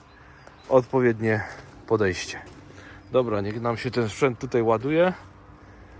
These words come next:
i wracamy za godzinkę do niego, będziemy go budzić z zimowego snu. Jestem z powrotem, słoneczko już dosyć wysoko, także można zacząć akcję rozruchową.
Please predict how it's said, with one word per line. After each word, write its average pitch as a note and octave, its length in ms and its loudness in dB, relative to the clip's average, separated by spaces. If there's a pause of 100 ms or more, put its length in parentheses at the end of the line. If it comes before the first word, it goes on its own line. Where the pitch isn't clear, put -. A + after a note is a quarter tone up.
(260)
i D#3 80 -2
wracamy C#3 480 2
za A#2+ 140 6
godzinkę B2 440 0
do A#2+ 100 2
niego, B2+ 280 0
będziemy A#2+ 300 -2
go A2 120 -2
budzić B2+ 300 -4
z - 20 -10
zimowego A2+ 520 -2
snu. A#2 240 -6 (3000)
Jestem F3+ 400 8
z - 60 -6
powrotem, F#3+ 580 8
słoneczko F#3+ 520 4
już E3 180 6
dosyć E3+ 420 4
wysoko, G3 640 4 (720)
także D3+ 340 2
można E3 380 4
zacząć D3+ 380 4
akcję D3+ 440 4
rozruchową. D3 640 6